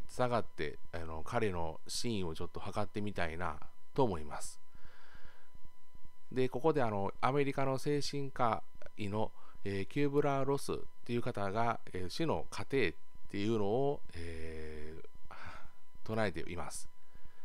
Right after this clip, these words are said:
えー、死の過程五段階あるんですけども、これはちょっと、まあ、大げさなんですけど、死の宣告された方は、え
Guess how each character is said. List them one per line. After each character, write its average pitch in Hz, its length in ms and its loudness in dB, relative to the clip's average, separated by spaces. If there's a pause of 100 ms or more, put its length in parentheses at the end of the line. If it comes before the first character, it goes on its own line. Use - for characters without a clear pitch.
(440)
え 82 240 0
ー、 - 20 -6
死 151 100 0
の 131 100 2
過 110 60 0
程 95 140 0
五 95 140 0
段 139 180 2
階 82 140 0
あ 82 80 0
る 85 100 -2
ん 82 60 0
で 80 100 -2
す - 80 0
け 85 100 -2
ど 90 120 0
も、 165 300 0 (960)
こ 147 100 2
れ 143 60 4
は 143 120 2
ち 139 80 0
ょ 127 40 0
っ - 20 -12
と、 82 160 -2
ま 87 160 -2
あ、 87 60 0
大 104 100 0
げ 107 80 0
さ 113 100 -4
な 90 80 2
ん 82 40 0
で 80 60 -6
す 92 60 -2
け 92 60 0
ど、 104 280 -2 (120)
死 - 160 -2
の 110 100 2
宣 107 160 0
告 - 200 0
さ 120 100 -2
れ 110 60 2
た 87 100 -4
方 82 220 -2
は、 120 260 2 (540)
え 90 420 0